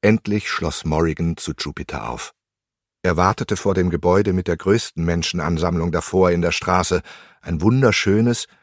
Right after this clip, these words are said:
schillerndes Etablissement aus Marmor und Gold. Für Morrigan wirkte der Bau wie eine Mischung aus Kirche und Hochzeitstorte. Auf der hell erleuchteten Markise über dem Eingang stand:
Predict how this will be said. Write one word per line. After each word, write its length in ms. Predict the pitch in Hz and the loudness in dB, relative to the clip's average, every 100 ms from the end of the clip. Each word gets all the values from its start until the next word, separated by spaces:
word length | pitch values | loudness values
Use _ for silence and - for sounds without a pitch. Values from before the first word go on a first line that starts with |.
| _ - | _ -10
schillerndes 680 | - 113 117 117 117 110 | -2 4 4 4 2 0
Etablissement 840 | - 95 87 95 - 90 98 104 - | -4 -4 -2 -2 -2 2 4 2 0
aus 240 | 85 - | -4 -4
Marmor 600 | 80 87 87 87 85 85 - | 0 0 0 0 0 -2 -8
und 240 | 78 - | -12 -4
Gold. 420 | 78 67 85 - - _ _ _ _ _ | -4 -4 -8 -16 -20 _ _ _ _ _
Für 240 | - 73 | -10 -4
Morrigan 520 | 71 90 92 76 90 - - - | 0 0 0 0 -2 -4 -12 -6
wirkte 320 | 85 - 73 | -4 -4 -6
der 100 | 78 | -8
Bau 360 | 78 76 87 90 | -4 -2 -2 -2
wie 120 | 82 | -6
eine 180 | 80 76 | -6 -6
Mischung 380 | 87 - 85 78 | -4 -4 -6 -6
aus 260 | 78 - | -10 -10
Kirche 540 | - 98 101 - 78 92 - | -6 -4 -4 -6 -6 -6 -10
und 240 | - 80 - | -12 -10 -6
Hochzeitstorte. 960 | 101 - - 62 - - 73 64 - - _ _ _ _ _ _ | -8 -8 -12 -10 -10 -10 -8 -8 -12 -16 _ _ _ _ _ _
Auf 160 | 87 | -4
der 140 | - 90 | -2 0
hell 220 | 95 135 | 2 2
erleuchteten 640 | 110 101 110 - - - | 2 2 2 0 -4 -2
Markise 580 | 90 85 - 117 131 117 | -2 -2 -4 -6 -4 -2
über 160 | 76 87 | -2 0
dem 160 | 90 | 0
Eingang 460 | - 90 120 101 92 | 0 0 0 0 -2
stand: 400 | - 85 90 127 | -2 0 0 -2